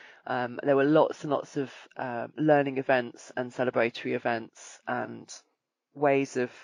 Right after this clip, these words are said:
of making visible and recognising the contribution that social workers make,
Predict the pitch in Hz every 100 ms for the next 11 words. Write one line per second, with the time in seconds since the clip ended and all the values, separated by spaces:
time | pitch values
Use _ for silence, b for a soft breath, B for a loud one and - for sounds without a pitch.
0 | - - 135 120 156 147 143 139 123 147
1 | 139 139 120 113 117 110 - 123 120 107
2 | 110 98 113 - _ _ - - 120 -
3 | 123 - 123 - 107 117 - 110 - -
4 | 143 117 -